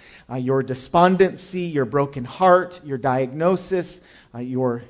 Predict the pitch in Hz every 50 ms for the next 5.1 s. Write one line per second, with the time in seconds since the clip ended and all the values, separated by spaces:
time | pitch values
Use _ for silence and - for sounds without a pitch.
0 | - _ - - 180 185 190 190 185 - - 190 185 180 175 - - 135 135 135
1 | 135 135 131 127 127 - - 175 170 165 165 156 - 160 156 156 156 151 135 117
2 | 117 135 180 185 190 190 190 190 175 - - _ _ _ _ _ _ 123 127 123
3 | 123 120 120 - 117 113 117 110 107 123 151 151 156 160 165 170 - 160 160 156
4 | 160 151 139 147 147 139 147 185 196 196 214 202 202 190 165 151 147 147 143 135
5 | 135 -